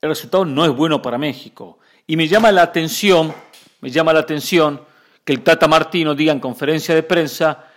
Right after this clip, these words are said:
"Demostramos que podemos jugar de igual a igual contra equipos importantes". Espere, demostraron que pueden jugar de igual a igual frente a Holanda,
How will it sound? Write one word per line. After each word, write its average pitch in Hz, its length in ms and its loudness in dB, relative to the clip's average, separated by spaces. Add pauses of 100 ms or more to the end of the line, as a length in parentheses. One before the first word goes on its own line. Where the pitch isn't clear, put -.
(160)
"Demostramos 190 580 2
que 180 140 0
podemos 170 420 2
jugar 151 460 0
de 180 80 2
igual 220 340 4
a 208 40 2
igual 180 360 2 (220)
contra 151 260 -2
equipos 160 560 -6
importantes". 123 1300 -8 (420)
Espere, - 580 -10 (460)
demostraron 156 600 -2
que 170 100 0
pueden 170 320 -2
jugar 147 400 -2
de 135 60 -6
igual 165 340 0
a 190 60 0
igual 170 340 0
frente 143 380 -6
a 131 40 -2
Holanda, 117 680 -6